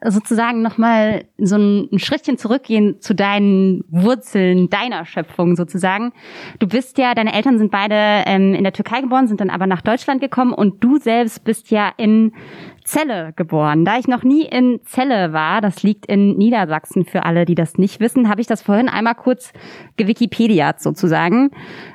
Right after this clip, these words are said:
Ähm, siebzigtausend Einwohner und dann stand da als erster Satz, Celle gilt als südliches Tor zur Lüneburger Heide und ist ein Ort mit einer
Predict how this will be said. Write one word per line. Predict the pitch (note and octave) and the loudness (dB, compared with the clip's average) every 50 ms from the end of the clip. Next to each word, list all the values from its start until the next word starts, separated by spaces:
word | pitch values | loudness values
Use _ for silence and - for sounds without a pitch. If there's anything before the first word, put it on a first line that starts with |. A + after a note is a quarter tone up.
| - - | -6 -4
Ähm, | A3 G3+ A3 A3+ A3 | -2 0 2 2 2
siebzigtausend | G3 - - - D4 A#3 - - A3+ A3 A3 A3 G3+ | 0 -2 -2 -4 -4 -4 -2 0 0 2 2 2 0
Einwohner | - - G3 A3+ C4 D4 D#4 D#4 D#4+ D#4+ D#4 - | 0 -2 -2 -2 0 2 2 4 2 2 0 0
und | - A3+ F3+ | -2 0 0
dann | A#3 A3+ | 0 0
stand | A3 - - - F#3+ G3+ A#3 A#3+ - | 0 -2 -4 -4 -2 -2 -2 -2 0
da | C4+ C4 C4 C4 B3+ - - | 0 0 2 2 0 0 0
als | G#3+ G#3 G#3+ A3 - - | 0 0 0 -2 -4 -8
erster | - - F3+ G3 A3+ - - - A3+ G3 | -4 -2 -2 -2 -2 -2 -2 -2 -2 0
Satz, | F3+ G3 B3 C#4 - - - - - - - - - - - - - - - - - - _ | 0 0 0 -2 -4 -10 -16 -16 -16 -18 -18 -20 -18 -18 -18 -18 -18 -18 -20 -20 -20 -20 _
Celle | - - - A3+ A#3+ C4+ D#4 D4+ | -8 -2 -2 0 0 0 0 0
gilt | - C4 B3+ A#3+ - - | 0 0 0 0 -2 -2
als | G#3+ G#3 G#3 G3 - - - | 0 0 0 -2 -4 -10 -4
südliches | - G3+ E3+ F3+ A3+ C#4 - - C#4 B3+ - A#3 - - | -2 0 2 4 2 2 2 2 0 0 0 -2 -4 -4
Tor | - - G#3 G#3 A#3 | -4 -2 0 0 0
zur | - - - G#3 F#3+ | 0 0 0 2 2
Lüneburger | E3+ G3 G3 G3 E3 E3 E3 D#3 D3 - D3+ | 4 4 4 2 2 2 0 0 0 -2 -2
Heide | - D#3 E3 F3 G3+ D4 C#4+ | -2 -2 -2 0 0 0 0
und | A3+ G3+ - | 0 0 -2
ist | F3+ - - | -4 -6 -4
ein | - E3 E3 | -4 -4 -2
Ort | - E3 F3+ A#3+ C4+ - - | 0 0 0 0 0 0 -2
mit | G3+ F#3 - | -4 -2 -2
einer | - E3+ D#3+ D#3+ | 0 0 0 0